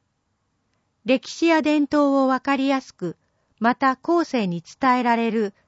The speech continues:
歴史サインにしていくべき。質問、住居表示等を通した新たな歴史文化の発信を問う。一から三まで。一、町の住居表示に、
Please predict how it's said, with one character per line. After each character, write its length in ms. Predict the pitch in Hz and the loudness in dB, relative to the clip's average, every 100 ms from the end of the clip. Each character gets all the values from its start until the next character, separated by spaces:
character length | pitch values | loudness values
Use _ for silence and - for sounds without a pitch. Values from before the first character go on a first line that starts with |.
| _ | _
歴 240 | 226 - | -4 -4
史 160 | - - | -14 -4
サ 160 | 330 302 | 2 4
イ 160 | 254 | 4
ン 80 | 196 | 2
に 100 | 165 | -2
し 120 | - | -8
て 120 | - 202 | -6 -4
い 80 | |
く 160 | - 202 | -4 -4
べ 140 | 190 | -4
き。 220 | 185 160 - _ _ _ _ _ _ _ _ _ _ _ | -8 -12 -16 _ _ _ _ _ _ _ _ _ _ _
質 340 | - - 247 | -20 -6 0
問、 300 | 262 240 202 - _ _ _ _ _ _ _ - | 2 0 -4 -10 _ _ _ _ _ _ _ -6
住 180 | 233 330 | -2 0
居 140 | 339 | -2
表 280 | 311 339 294 | 0 0 0
示 160 | 226 - | -4 -2
等 240 | 277 247 | 0 0
を 120 | 190 | -2
通 260 | - 269 247 | -2 -2 -2
し 100 | - | -6
た 240 | 190 175 _ _ | -10 -10 _ _
新 260 | - 277 311 | -2 0 0
た 140 | 240 | -2
な 120 | 185 | -4
歴 240 | 175 196 - | -4 -8 -8
史 180 | - 247 | -6 -2
文 200 | 302 262 | -2 -2
化 160 | 220 | -4
の 100 | 170 | -6
発 240 | 160 196 - | -6 -8 -8
信 340 | - 254 254 | -2 0 0
を 100 | 240 | -2
問 320 | - 233 170 | -4 -4 -4
う。 40 | - _ _ _ _ _ | -8 _ _ _ _ _
一 280 | 220 214 - | -10 -10 -8
か 160 | - 277 | -4 -2
ら 100 | 175 | -4
三 320 | - 190 196 | -6 -4 -4
ま 140 | 208 | -4
で。 160 | - - _ _ _ _ _ _ _ _ _ | -8 -18 _ _ _ _ _ _ _ _ _
一、 340 | 226 - 240 - _ _ _ _ _ _ _ _ _ | -12 -10 -10 -10 _ _ _ _ _ _ _ _ _
町 320 | 233 262 - 311 | -2 -2 0 -2
の 140 | 320 | 0
住 220 | 277 285 | 0 -2
居 140 | - 277 | -2 -2
表 300 | 269 262 196 | 0 -2 -2
示 100 | 175 | -6
に、 220 | 160 | -8